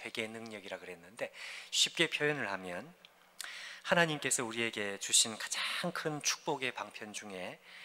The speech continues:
에, 회개, 이 회개할 수 있는, 에, 기회, 특권, 에,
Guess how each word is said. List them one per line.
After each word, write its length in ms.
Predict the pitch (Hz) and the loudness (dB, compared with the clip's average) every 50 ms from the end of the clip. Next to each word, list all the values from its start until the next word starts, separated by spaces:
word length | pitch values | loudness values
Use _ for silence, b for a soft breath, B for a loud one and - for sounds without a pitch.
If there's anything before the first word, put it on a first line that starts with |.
| B B B B B B B | B B B B B B B
에, 280 | - 87 85 82 80 - - - - - | -6 -6 -6 -6 -8 -10 -10 -6 -4 -2
회개, 320 | 123 117 - 113 98 - - - - - - - | -2 2 2 2 2 2 -4 -10 -16 -20 -14 -8
이 240 | - 98 120 131 120 | -8 -6 -4 -4 -4
회개할 480 | - - 139 - 156 151 127 151 143 | 0 0 0 2 2 2 2 2 2
수 200 | 135 - - - | 2 2 0 0
있는, 420 | 120 107 104 101 98 101 101 95 - B B B B B B B B B B B B B B B - | -4 -8 -8 -8 -6 -6 -6 -6 -8 B B B B B B B B B B B B B B B -10
에, 240 | 95 87 87 85 92 - | -8 -8 -8 -8 -6 -2
기회, 600 | - - 131 123 113 113 95 90 107 139 170 170 - - - - | 0 0 0 2 2 2 2 2 0 -4 -6 -12 -16 -20 -20 -10
특권, 640 | - - - - - - 113 90 90 92 131 180 196 - b b b b b b - | -10 -10 -10 -6 0 0 0 0 0 -6 -14 -16 -18 -20 b b b b b b -14
에, 180 | 87 80 78 | -12 -12 -12